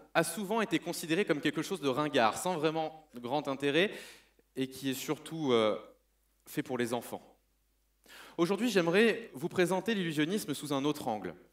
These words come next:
Un angle qui nous permettrait de mieux nous comprendre nous-mêmes, et surtout, simplement, de nous rappeler que nous sommes juste humains. Ambre, je vais vous demander quelque chose. J'ai ici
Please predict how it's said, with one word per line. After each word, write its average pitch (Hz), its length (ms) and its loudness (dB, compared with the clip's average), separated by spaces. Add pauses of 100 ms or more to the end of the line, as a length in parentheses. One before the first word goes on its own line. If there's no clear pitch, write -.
(300)
Un 160 220 2
angle 196 420 4
qui - 100 -10
nous 165 120 -4
permettrait 170 760 0 (440)
de 135 140 -4
mieux 170 160 -4
nous 160 120 -2
comprendre 135 540 -4
nous-mêmes, 113 480 -4
et 123 60 -6
surtout, 208 420 -10 (400)
simplement, 180 760 -4
de 131 120 -6
nous 151 120 0
rappeler 170 320 2
que 180 80 -6
nous 135 120 -4
sommes 131 260 -6
juste - 500 -14 (380)
humains. 110 300 -8 (1700)
Ambre, 180 500 0 (300)
je 127 80 -10
vais 175 40 -2
vous 180 80 -2
demander 220 240 0
quelque - 220 2
chose. 190 360 0
J'ai 139 180 -2
ici 214 580 -4